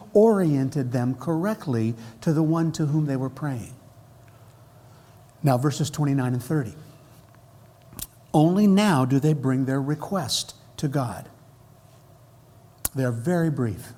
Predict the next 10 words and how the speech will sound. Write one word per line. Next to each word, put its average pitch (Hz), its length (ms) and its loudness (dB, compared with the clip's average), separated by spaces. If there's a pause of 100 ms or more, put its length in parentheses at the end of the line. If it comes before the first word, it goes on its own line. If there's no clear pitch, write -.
(120)
<laughs> - 800 -18
Two 208 160 4
sentences, - 680 -6 (320)
three 170 220 2
requests. - 760 -6 (1160)
First, - 440 0 (180)
"Lord, 151 400 2 (380)
consider 202 580 2
their 180 180 -2
threats." 175 560 -8